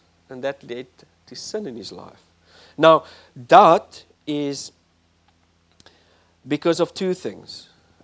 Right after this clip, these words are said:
We either don't believe that God has the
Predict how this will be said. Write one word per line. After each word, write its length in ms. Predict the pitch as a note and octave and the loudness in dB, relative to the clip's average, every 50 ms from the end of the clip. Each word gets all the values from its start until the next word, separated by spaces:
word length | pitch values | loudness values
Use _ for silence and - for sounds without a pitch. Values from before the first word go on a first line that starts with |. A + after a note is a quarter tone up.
| _ _ | _ _
We 400 | - B2+ C3 C#3+ D3+ D3+ D3 C#3 _ - | -16 -10 -8 -6 -6 -6 -8 -10 _ -10
either 580 | F#3+ G3+ A3+ B3+ G#3 D#3+ D#3 D3 C#3 C#3+ C#3+ C#3+ - _ _ _ _ _ _ | -8 -6 -6 -4 -2 2 4 4 4 2 0 -4 -10 _ _ _ _ _ _
don't 320 | - C#3+ D#3+ F#3+ G#3+ G#3 - | 0 0 0 0 0 -2 -6
believe 580 | F#3 D3+ B2+ B2 B2+ C#3 D#3 F3+ G3+ G3 - | -6 -6 -8 -8 -8 -8 -6 -6 -8 -6 -6
that 200 | - - - _ | -6 -6 -6 _
God 240 | - B2 C3 D3 D3+ | -4 -2 -2 -2 -2
has 280 | - C#3+ C3 C3 - - | -4 -8 -12 -10 -10 -12
the 140 | - - | -12 -14